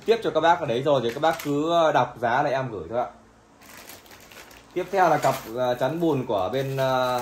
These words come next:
đây, chắn bùn. Chắn bùn Rock. Vâng, chắn bùn này là chắn bùn Rock, hàng, ờ, dốc, ờ, Nhật về đây. Thì các bác, ờ,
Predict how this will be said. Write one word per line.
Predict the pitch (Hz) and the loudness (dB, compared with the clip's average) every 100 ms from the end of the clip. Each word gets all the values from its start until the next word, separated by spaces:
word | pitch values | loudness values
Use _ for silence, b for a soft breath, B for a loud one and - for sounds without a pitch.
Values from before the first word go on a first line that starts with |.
| 120 | -2
đây, | 127 127 - | 0 0 0
chắn | 127 | -4
bùn. | 131 120 - - - - - - - - - - - - - - - - - - | -4 -4 -8 -14 -16 -16 -18 -12 -10 -10 -14 -20 -20 -20 -20 -20 -20 -20 -20 -8
Chắn | 113 143 | -6 -4
bùn | 151 123 117 | -2 0 2
Rock. | 202 - - - | 2 2 -12 -10
Vâng, | 113 117 - - | -2 -2 -4 -10
chắn | 107 131 | -10 -6
bùn | 139 117 | -2 -2
này | 113 107 | -2 -4
là | 104 | -4
chắn | 104 120 | -8 -8
bùn | 135 110 | -6 -2
Rock, | 151 - - - - 117 | 0 -2 -6 -20 -20 -10
hàng, | 107 104 98 | -8 -8 -8
ờ, | 98 98 | -10 -6
dốc, | 151 175 - | -4 -6 -8
ờ, | 120 113 | -8 -4
Nhật | 120 120 - | -4 -4 -2
về | 117 113 | 0 0
đây. | 123 - - - - - - - | -2 -6 -20 -20 -20 -20 -20 -14
Thì | 110 | -10
các | 110 139 | -6 0
bác, | 156 160 | 0 2
ờ, | 143 139 131 127 | 4 4 4 0